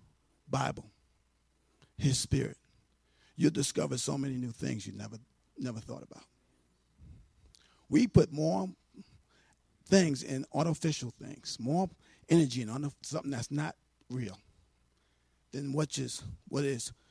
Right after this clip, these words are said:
truly real, the gospel.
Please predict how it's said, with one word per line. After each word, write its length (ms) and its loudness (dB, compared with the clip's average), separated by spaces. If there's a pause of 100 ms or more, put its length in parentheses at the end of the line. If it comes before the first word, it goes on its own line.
(120)
truly 480 4 (840)
real, 340 -4 (1080)
the 80 0
gospel. 500 -2